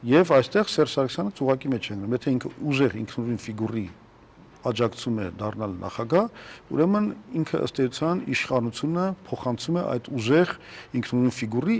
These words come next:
իսկ այս ավազապետական համակարգում, որը ստեղծել է Սերժ Սարգսյանը, դա նշանակում է նաև սեփականությունն է փոխանցում նրան։ Այս սա է պրոբլեմը։ Դրա համար ինքը հիմա փորձում է այլ ձե-, ձևերով անի։ Այլ ձևերով գնա, ինքը դրա համար իրան անհրաժեշտ է կե-, կենաց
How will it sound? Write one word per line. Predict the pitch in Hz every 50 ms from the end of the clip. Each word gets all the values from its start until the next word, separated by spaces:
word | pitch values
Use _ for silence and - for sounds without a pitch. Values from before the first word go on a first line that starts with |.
| -
իսկ | - 151 127 - -
այս | 147 - -
ավազապետական | - 131 127 127 120 127 120 131 123 110 127 113 - 131 120 104
համակարգում, | 107 110 117 110 - 117 107 - - 117 104
որը | 107 107 101
ստեղծել | - - 120 110 - - 117 104
է | 104
Սերժ | - - 110 101 92 -
Սարգսյանը, | 107 107 113 - 202 226 220 156
դա | 151
նշանակում | 151 147 - 143 143 151 185 214
է | 208
նաև | 175 170 202 196 -
սեփականությունն | 175 143 156 151 143 160 151 147 139 - 139 123
է | 90 -
փոխանցում | - 110 - - 107 101 - - 170 170 175 - - - - -
նրան։ | - 107 98 87 73 - - - - - - - - - - - - - - - - - - - - - - -
Այս | - 170 196 196 -
սա | - 208
է | 214 202
պրոբլեմը։ | - 143 117 110 107 104 95 90 85 78 - - - - - - - - - -
Դրա | - 127 139
համար | 160 196 240 254 247
ինքը | 220 202 -
հիմա | 208 185 180 190
փորձում | 185 - 180 175 175 - 220 220
է | - -
այլ | - 180 185 190
ձե-, | - 143 143 120 113
ձևերով | 113 113 135 135 131 135 127 135 110 101 92
անի։ | 85 85 - - - - - - - - - -
Այլ | 143 160 175 123
ձևերով | 117 120 107 120 131 160 151 -
գնա, | 120 104 101 98 85 - -
ինքը | 120 120 110
դրա | 107 104 110 120
համար | 139 175 185 180 185 - 147
իրան | 120 131 123 - - - 151
անհրաժեշտ | 156 135 135 143 127 113 131 127 - - 113
է | 98 95 - - - - - - - -
կե-, | 151 151 143 - - -
կենաց | 165 156 156 165 196 202 -